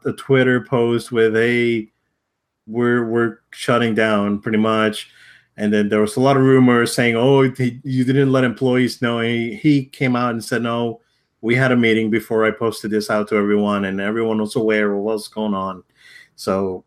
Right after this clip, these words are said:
uh, no one got a shock out of it. Um, it's, no, I'm not gonna say bittersweet.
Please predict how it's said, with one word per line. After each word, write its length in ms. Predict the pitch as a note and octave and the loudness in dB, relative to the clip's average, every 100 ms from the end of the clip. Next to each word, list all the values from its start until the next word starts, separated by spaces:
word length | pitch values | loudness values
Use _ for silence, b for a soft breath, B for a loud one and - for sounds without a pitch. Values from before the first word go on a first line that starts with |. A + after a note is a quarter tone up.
| _ | _
uh, 300 | G2+ F#2+ F2+ | -4 -4 -6
no 120 | F#2+ G#2 | -4 -2
one 180 | G#2+ | 0
got 240 | G2+ G2 F2+ | 0 -2 -2
a 40 | |
shock 400 | - A#2+ G#2+ G#2 | -4 0 0 2
out 160 | G#2 G#2 | 2 2
of 160 | G2+ | 2
it. 260 | G#2+ G2+ - b b b b b b b _ _ _ _ - | 2 2 -2 b b b b b b b _ _ _ _ -2
Um, 640 | A2+ G#2+ G#2+ G#2 G#2 A2 _ _ _ _ _ C#3+ | 2 4 4 2 2 -2 _ _ _ _ _ 0
it's, 640 | D3 D3 - - - - b b _ _ _ _ | 2 2 -2 -8 -12 -18 b b _ _ _ _
no, 460 | A#2+ A2 A#2 C#3+ F3 | -12 -6 0 0 0
I'm 200 | C3 D3 | 0 2
not 180 | D3+ D3 | 2 2
gonna 140 | C#3 | 0
say 200 | C3+ C3 | 0 -2
bittersweet. 840 | A#2 B2 A2+ G#2+ - A2+ B2 A#2+ | 0 0 -2 -4 -2 0 0 -2